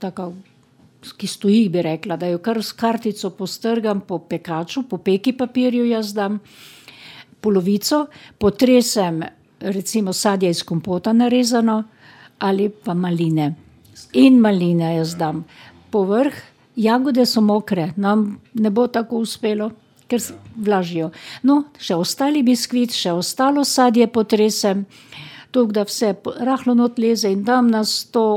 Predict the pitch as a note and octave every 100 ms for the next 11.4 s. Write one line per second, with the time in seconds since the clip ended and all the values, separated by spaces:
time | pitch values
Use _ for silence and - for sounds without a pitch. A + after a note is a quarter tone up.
0 | G3+ G#3 - A3 G3+ G3+ G3 F#3+ - F#3
1 | F3 F3+ C4 A#3+ A3+ - G#3+ G3+ F#3+ G#3
2 | A3 A3 A3+ F#3+ F#3 G3+ G3+ F#3+ F3+ F3+
3 | F#3 - F#3 F3 E3+ - - - _ _
4 | _ _ _ _ _ _ A3+ A3+ G3+ G3
5 | - F3 F3 E3+ D#3 D#3 _ _ - -
6 | - D4 D4 C#4 G#3+ G3 A#3 G#3+ F#3+ F3
7 | A3+ A#3 A#3+ G#3 F3+ E3+ F3 - _ G#3+
8 | A3+ C#4 A#3+ - - _ G#3 A3 A3 F3+
9 | F#3 E3+ E3+ D#3+ E3+ - F3 C#3 - _
10 | _ _ _ B3 A#3+ A#3+ A3 A#3+ G#3+ A3+
11 | A3 G3+ E3